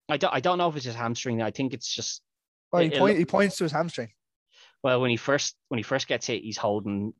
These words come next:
Speaker 1: his upper thigh. So I, I'm not really sure which it is, but, um,
Speaker 2: Well,
Speaker 1: like, when he
Speaker 2: whichever,
Speaker 1: first
Speaker 2: it's an
Speaker 1: blocks
Speaker 2: in-,
Speaker 1: it.
Speaker 2: it's an injury now.
Speaker 1: It seems to be a slight injury, but I, it should be okay, I'm hoping. Um,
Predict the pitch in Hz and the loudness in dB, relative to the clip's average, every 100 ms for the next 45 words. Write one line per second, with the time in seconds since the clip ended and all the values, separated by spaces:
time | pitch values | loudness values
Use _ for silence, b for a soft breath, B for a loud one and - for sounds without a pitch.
0 | - 147 113 98 - 95 - 104 101 95 | -12 -8 -4 -4 -4 -6 -2 0 0 -2
1 | - 101 85 101 107 101 113 120 123 120 | -4 -4 -4 -4 -6 -4 -2 -2 -2 -4
2 | 107 120 104 101 - 95 98 92 - 85 | -4 -2 -2 -2 -4 -2 -2 -4 -8 -10
3 | - b b b b _ 98 95 90 90 | -12 b b b b _ -2 0 0 -2
4 | 95 _ _ _ _ _ - 131 139 170 | -8 _ _ _ _ _ -8 -4 0 2
5 | 170 147 139 - - 156 - 139 151 156 | 4 4 2 2 2 2 0 -4 -6 -2
6 | 170 160 151 143 139 135 120 - 127 147 | -2 -2 -2 -2 -2 -4 -6 -14 -8 -2
7 | 139 - 123 - 110 95 104 104 95 104 | 0 0 0 0 -2 -2 -6 -6 -4 -2
8 | 92 98 - 120 - - - 117 107 98 | -2 -4 -8 -12 -10 -8 -4 -4 -2 -2
9 | 92 104 90 87 90 98 90 95 _ _ | -2 -2 -2 -2 -2 -4 -4 -12 _ _
10 | _ _ _ 98 90 85 85 | _ _ _ -4 -2 -2 -6